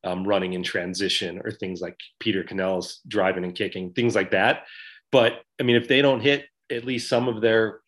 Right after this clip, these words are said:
their three ball, um, you know, off Monroe kicks or things like that, uh, they could lose that game.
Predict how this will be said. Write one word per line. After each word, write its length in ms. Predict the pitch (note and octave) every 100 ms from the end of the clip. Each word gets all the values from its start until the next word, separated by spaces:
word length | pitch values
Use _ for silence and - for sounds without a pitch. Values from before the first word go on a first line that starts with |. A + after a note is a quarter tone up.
| _ _
their 160 | G#2 G2+
three 360 | - G#2+ A2+
ball, 420 | A2 G2+ F#2 F2+ _ _ -
um, 500 | F#2 F2+ F2+ F2+ F2+ _ _ _ _ _ _ -
you 100 | G2
know, 160 | F#2 - -
off 260 | G2+ F2+
Monroe 480 | G2+ F#2+ G2 G2 F#2+
kicks 400 | F2+ A2 G#2 -
or 260 | F#2 F2+ -
things 160 | A2 F#2+
like 140 | F2
that, 300 | G#2 G#2 - - - _ _ -
uh, 360 | F#2 F#2 F#2 - -
they 120 | G#2+
could 160 | G#2+ F#2+
lose 160 | F2
that 180 | F2 D#2
game. 200 | D#2+